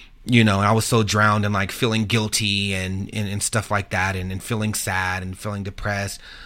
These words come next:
Like, I just really didn't care about, you know, anything else. I, I, I moved from Orlando,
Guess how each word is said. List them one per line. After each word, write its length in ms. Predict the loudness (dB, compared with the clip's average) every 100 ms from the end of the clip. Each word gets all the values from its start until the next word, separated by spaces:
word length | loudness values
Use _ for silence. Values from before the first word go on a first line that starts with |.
| -2
Like, 220 | 0 2
I 80 | 0
just 280 | -2 -4 -2
really 200 | -2 -2
didn't 240 | -6 -6
care 200 | -6 -6
about, 420 | -4 -6 -6 -10 -16 -20 -8
you 140 | -2 -2
know, 80 | -2
anything 380 | -8 -6 -6 -4
else. 220 | -6 -4
I, 220 | -2 -2 -2 -2 -2
I, 80 | -2
I 20 |
moved 460 | 0 0 -2 -4 -10 -12 -20 -20 -18 -12
from 300 | -2 0 0
Orlando, 580 | -2 -4 -6 -8 -10